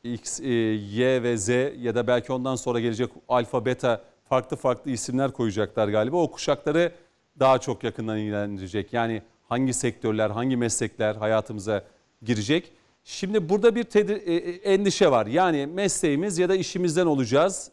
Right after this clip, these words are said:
istihdam oranı azalacak diye cevaplar geliyor bu yapay zeka ile alakalı. Ee, başka, e, var mı insanoğlunun hani bu, e, yapmış olduğunuz anketle alakalı yapay zekadan sadece bu başlık üzerinden mi bir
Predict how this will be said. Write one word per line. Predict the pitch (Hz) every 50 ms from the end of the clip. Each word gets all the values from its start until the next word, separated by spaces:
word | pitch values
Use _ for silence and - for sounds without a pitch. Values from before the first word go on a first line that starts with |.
| _ _ -
istihdam | 160 143 - - 185 - - 175 165 160
oranı | 151 143 143 151 156
azalacak | 151 139 151 151 143 123 127 131 120 -
diye | - 185 175
cevaplar | 143 156 151 147 139 - - 135 120
geliyor | 107 107 107 104 104 104 107
bu | 123 113 - - _ _ _ _ _
yapay | - 117 135 131 - 147 139 135
zeka | 123 104 123 120 - - 131 113
ile | 110 110
alakalı. | 107 101 98 98 101 95 - - 104 95 90 _ _ _ _ _ _ _ _ _ _ _ _ -
Ee, | 139 135 131 131 131 127 127 127 123 127 127 - - _ _ _ _ _ _ _ _ _ _ _ _ _ _ _ -
başka, | 107 117 147 147 - - - 226 240 247 226 - - - 151
e, | 156 147 143 139 139 139 139 -
var | 139 131 123 120 127 123 117 110
mı | 117 135 156 175 151 - 135 135 131 131 120 -
insanoğlunun | 147 120 110 - - 127 117 113 110 107 107 110
hani | 113 113 113 113 104 -
bu, | - 123 120 117 117 120 117 _ _ _ _ _ _ _ -
e, | 120
yapmış | 113 110 113 120 - - 135 - -
olduğunuz | 123 117 120 120 107 120
anketle | 120 110 104 - 113 - - 117
alakalı | 113 110 110 104 - - 110 101 101
yapay | 98 110 110 - 135 120 117
zekadan | 98 117 113 - - 113 107 104 113 117 117
sadece | - - 127 120 117 123 110 131
bu | 180 208 185
başlık | 185 170 156 151 - 190 -
üzerinden | 165 143 165 180 202 240 262 240
mi | 214 156
bir | 143 127 104